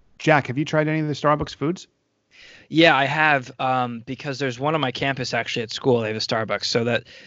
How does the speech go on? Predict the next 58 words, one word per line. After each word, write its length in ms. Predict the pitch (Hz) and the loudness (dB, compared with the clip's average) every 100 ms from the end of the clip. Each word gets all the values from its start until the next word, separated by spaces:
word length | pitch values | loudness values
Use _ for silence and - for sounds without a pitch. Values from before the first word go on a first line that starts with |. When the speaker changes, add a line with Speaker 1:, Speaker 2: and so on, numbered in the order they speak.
| - | -14
Speaker 2:
it's, 100 | - | -8
like, 140 | 123 | -2
the 140 | 135 120 | 2 4
only 260 | 131 131 | 4 2
thing 220 | 120 120 | 2 2
they 80 | 117 | 2
have 200 | 117 117 | 2 2
aside 340 | 120 - 113 113 | 0 0 0 0
from 160 | 123 | -4
the 180 | 113 113 | -2 0
horrible 320 | 107 117 110 | 2 2 2
cafeteria 560 | 113 113 110 - 120 117 | -2 -4 -6 -4 0 0
food. 260 | - 131 120 | -2 -4 0
And 120 | 139 | 2
I'm 80 | 165 | 4
not 160 | 180 | 2
just 260 | 185 - - - - | 0 -6 -10 -14 -6
exaggerating. 800 | 131 151 139 131 127 120 117 117 - | 2 6 6 4 0 0 -6 -12 -20
Fordham's 480 | - 160 170 147 - | 2 6 6 2 -2
food 500 | 156 147 131 127 123 | 2 4 4 0 -4
is, 180 | 127 120 | -8 -2
like, 140 | 123 123 | -2 0
you 80 | |
can 140 | 131 170 | 2 4
look 160 | 170 | 4
this 200 | - - | 4 4
up. 220 | 151 117 - - - | 4 4 -2 -20 -10
It 120 | - 151 | -4 -4
is, 220 | 135 131 | -4 -2
even 220 | 156 165 | 0 2
though 100 | 160 | 4
we're 80 | 151 | 4
in 80 | 143 | 2
the 60 | |
city, 260 | 131 143 131 | 0 0 2
it 60 | 135 | 0
is 160 | 131 | 0
ranked 300 | 123 139 127 | 2 2 2
as, 100 | 123 | -4
like, 160 | 120 117 | -6 -2
one 140 | 127 | -2
of 60 | 123 | 0
the 100 | 123 | 2
worst 340 | 143 156 135 | 4 4 2
food 220 | - 151 131 | 0 -2 0
providers 500 | 131 123 123 120 123 | -2 0 -2 -4 -4
in 80 | |
all 220 | 127 123 123 | -2 -2 -4
of 80 | |
the 80 | 127 | -6
United 220 | 123 117 | -6 -6
States. 220 | 117 113 101 | -6 -6 -4
But 140 | 120 - | -8 -2
that's 180 | 139 - | -2 0
a 20 | |
different 220 | 131 123 | -4 -4
story. 260 | - 127 113 | -2 -2 0
But 200 | 127 | -2